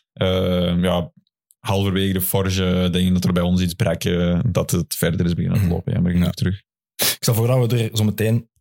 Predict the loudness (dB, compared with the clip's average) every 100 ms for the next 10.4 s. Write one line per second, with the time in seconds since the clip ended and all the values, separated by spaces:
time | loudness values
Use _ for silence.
0 | -4 0 0 2 2 2 0 2 2 4
1 | 2 2 0 0 0 2 2 2 2 2
2 | 4 2 0 -2 -4 -6 -6 -8 -2 0
3 | 2 0 -2 _ _ _ _ _ _ _
4 | -8 0 4 4 4 2 2 0 0 0
5 | 0 0 0 0 0 0 0 0 0 0
6 | 0 0 0 0 2 0 2 2 2 2
7 | 2 0 0 -6 -14 -4 0 2 0 0
8 | -4 -8 _ _ _ -2 0 0 0 0
9 | 0 0 2 2 2 2 2 0 2 0
10 | 0 0 0